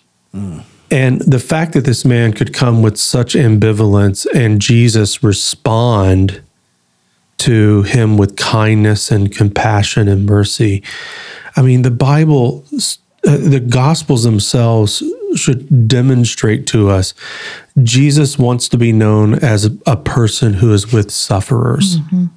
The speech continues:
Speaker 1: Yeah.
Speaker 2: And so
Speaker 1: Yeah.
Speaker 2: whenever we are suffering, and whatever that means for us,
Speaker 1: Mm.
Speaker 2: he wants to be present with us.
Speaker 3: When he's close. Yeah.
Speaker 1: That's so good. Guys, you guys, man, this has been unbelievable. You've been so gracious too with your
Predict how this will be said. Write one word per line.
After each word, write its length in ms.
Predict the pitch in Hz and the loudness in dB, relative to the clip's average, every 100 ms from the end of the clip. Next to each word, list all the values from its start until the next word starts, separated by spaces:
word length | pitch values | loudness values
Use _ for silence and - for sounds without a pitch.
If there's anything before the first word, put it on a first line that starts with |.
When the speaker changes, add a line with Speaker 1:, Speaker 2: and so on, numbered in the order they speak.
| _ _ | _ _
Speaker 1:
Yeah. 260 | 147 139 - - _ - | -10 -8 -8 -12 _ -2
Speaker 2:
And 580 | 120 113 110 113 226 208 | 2 2 2 0 0 -2
so 320 | - 120 113 | 0 0 2
Speaker 1:
Yeah. 80 | 113 | 2
Speaker 2:
whenever 320 | 117 123 135 | 2 2 2
we 160 | 127 123 | 2 2
are 100 | 110 | 0
suffering, 680 | - 123 120 - 110 110 | 0 -2 -2 0 0 2
and 240 | 131 117 113 | 0 2 2
whatever 460 | 117 - 143 151 143 | 2 0 0 0 0
that 160 | 139 | 2
means 400 | 139 123 123 117 | 2 4 2 0
for 280 | - 113 104 | -2 0 2
us, 300 | 101 98 - - - - - - | 2 -2 -8 -14 -12 -12 -12 -6
Speaker 1:
Mm. 60 | |
Speaker 2:
he 140 | - 120 | -2 2
wants 300 | 110 107 - | 2 0 -2
to 60 | |
be 120 | 110 104 | -2 0
present 360 | - 104 110 | -2 -2 -2
with 160 | 123 - | -2 -2
us. 80 | 143 | -2
Speaker 3:
When 100 | 175 | 0
he's 140 | 170 | -2
close. 520 | - 233 185 - - - _ | -4 -4 -2 -6 -12 -18 _
Yeah. 200 | 175 180 156 - _ _ _ _ _ _ _ | -6 -4 -6 -12 _ _ _ _ _ _ _
Speaker 1:
That's 180 | 82 82 | -16 -10
so 160 | - 73 | -4 -2
good. 320 | 78 67 65 - _ | -2 -2 -4 -12 _
Guys, 340 | 123 123 117 117 | 0 2 2 2
you 80 | |
guys, 280 | 147 123 110 - | 2 2 -2 0
man, 260 | 127 131 113 | 2 4 2
this 160 | 123 | 2
has 100 | 107 | 0
been 140 | 87 90 | 0 0
unbelievable. 680 | 85 78 78 73 78 78 | 2 0 0 -2 -2 0
You've 160 | 95 101 | 0 0
been 140 | 90 | 0
so 180 | 80 87 | -2 -2
gracious 400 | 82 80 78 - | 0 -2 -2 -8
too 220 | - 82 76 | -4 -2 -2
with 160 | 78 | -2
your 260 | 82 78 | -2 -2